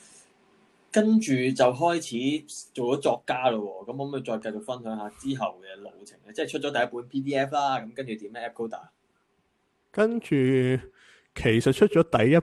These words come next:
Speaker 2: 本之後呢，噉又，你亦都話好，好彩啦，噉因為蘋果其實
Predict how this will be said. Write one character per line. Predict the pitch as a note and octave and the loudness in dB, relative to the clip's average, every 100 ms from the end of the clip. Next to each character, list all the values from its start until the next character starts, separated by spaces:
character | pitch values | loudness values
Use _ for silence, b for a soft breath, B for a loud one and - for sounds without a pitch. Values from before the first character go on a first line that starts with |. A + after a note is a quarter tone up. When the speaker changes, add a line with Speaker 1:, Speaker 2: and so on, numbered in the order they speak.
| - | 2
Speaker 2:
本 | G#2 G#2 C#3 | -4 -2 -2
之 | - D3+ | 2 2
後 | A2 G#2 | 2 2
呢， | B2 C3 | 2 2
噉 | A2+ G#2+ C3 E3 E3+ - _ B2+ | 2 2 2 2 0 -6 _ 8
又， | B2+ B2 B2+ A2+ | 10 12 8 6
你 | A#2 D3 | 6 6
亦 | D3+ | 6
都 | F3+ | 4
話 | E3 | 4
好， | A#2+ B2+ B2+ | 4 4 6
好 | B2 C#3 | 8 6
彩 | D3 A#2+ A#2 | 6 4 6
啦， | C3 | 6
噉 | B2 A#2+ | 4 2
因 | F3 | 4
為 | D3 | 4
蘋 | - F#2 G2 | 4 -2 0
果 | F#2+ B2+ | 4 4
其 | |
實 | A2 | 4